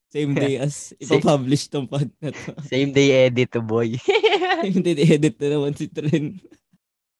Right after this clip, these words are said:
Speaker 2: Buti ka mo, buti ka mo. Wala pa akong pasok, pre.
Speaker 1: Yun, yun.
Speaker 2: Yan.
Speaker 1: <laughs>
Speaker 2: Kaya medyo okay, okay tayo sa mga rush editing.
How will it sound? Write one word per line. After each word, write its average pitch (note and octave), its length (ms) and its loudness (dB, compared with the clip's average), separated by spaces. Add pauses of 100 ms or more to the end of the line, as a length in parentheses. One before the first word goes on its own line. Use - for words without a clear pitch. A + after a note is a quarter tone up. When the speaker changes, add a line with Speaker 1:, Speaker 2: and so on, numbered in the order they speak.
(160)
Speaker 2:
Buti F#3 260 -6
ka D#3+ 180 -2
mo, A#2+ 200 -4
buti C#3 280 -8
ka A2 200 -4
mo. F2+ 260 -8
Wala G2+ 260 -6
pa F#2+ 160 -6
akong F2+ 220 -8
pasok, - 400 -14 (100)
pre. - 240 -20 (160)
Speaker 1:
Yun, B2+ 480 -4
yun. G#2+ 440 -6 (120)
Speaker 2:
Yan. F#2 360 -18 (160)
Speaker 1:
<laughs> C3+ 100 -10
Speaker 2:
Kaya G#2+ 200 -10 (280)
medyo G#2 720 -10
okay, F#2+ 440 -10
okay F2 260 -8
tayo E2 220 -8
sa - 160 -10
mga F2+ 300 -2
rush E2+ 240 -4
editing. F2 500 -2